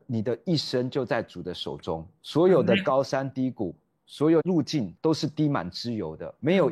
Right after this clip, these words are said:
Speaker 1: 一个是你走偏路。
Speaker 2: Amen。
Speaker 1: 神是用慈神爱所牵引着我们。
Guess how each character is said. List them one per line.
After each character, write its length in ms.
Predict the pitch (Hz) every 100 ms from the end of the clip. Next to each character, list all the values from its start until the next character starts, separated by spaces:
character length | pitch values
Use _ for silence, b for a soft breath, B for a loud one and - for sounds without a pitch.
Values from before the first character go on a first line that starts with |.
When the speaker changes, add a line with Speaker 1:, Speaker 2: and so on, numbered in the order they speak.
| -
Speaker 1:
一 80 | 139 180
个 120 | 156
是 160 | 123 151
你 120 | 107
走 180 | - 90
偏 280 | - 107 107
路。 120 | 104
Speaker 2:
Amen。 60 | - _ _
Speaker 1:
神 300 | - 135 143
是 380 | 156 196 160 117 -
用 240 | 180 147
慈 320 | - - 139
神 260 | 135 123 123
爱 200 | - 143
所 220 | 113 - 85
牵 260 | - 120
引 80 | 117
着 160 | 92 87
我 140 | 80
们。 180 | 69